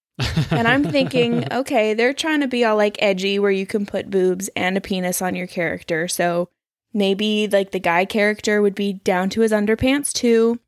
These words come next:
Speaker 1: And they're just like, "In this society, they don't care about boobs. Hashtag free the nipple." And my character goes to stand, and then it pans back into me now that I have the eyeball, and I look down, sure enough,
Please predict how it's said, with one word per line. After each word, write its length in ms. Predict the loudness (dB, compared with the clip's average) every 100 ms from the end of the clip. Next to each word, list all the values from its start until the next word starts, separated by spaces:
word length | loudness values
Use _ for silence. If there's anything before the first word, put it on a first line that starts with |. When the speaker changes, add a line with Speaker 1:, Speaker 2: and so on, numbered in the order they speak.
| _ _ _
Speaker 1:
And 140 | -6 -2
they're 80 | -2
just 240 | -2 0
like, 200 | 0 -2
"In 140 | -4
this 300 | 0 0 0 -2
society, 720 | -4 -2 0 0 0 0 -2 -4 _ _ _ _
they 120 | -2 0
don't 200 | -2 0
care 160 | 0
about 240 | 2 0 0
boobs. 420 | 0 0 -4 -8 -12
Hashtag 420 | -10 -4 -4 -2
free 180 | 0 2
the 100 | 4
nipple." 360 | 2 0 -6 -8 _ _ _ _
And 60 | -2
my 80 | 2
character 320 | 2 2 2
goes 220 | 2 2
to 120 | 0
stand, 420 | -2 0 2 0 -2
and 80 | 0
then 100 | 0
it 160 | 0 -2
pans 320 | 0 2 2
back 280 | 0 0 -4
into 200 | -6 -6
me 120 | -4
now 120 | 0
that 100 | 0 0
I 20 |
have 100 | -2
the 140 | -2
eyeball, 320 | -2 -2 -2 -4
and 100 | -2
I 40 |
look 240 | 0 0 0
down, 280 | 0 0 -2
sure 220 | -2 -2
enough, 360 | -2 -4 -8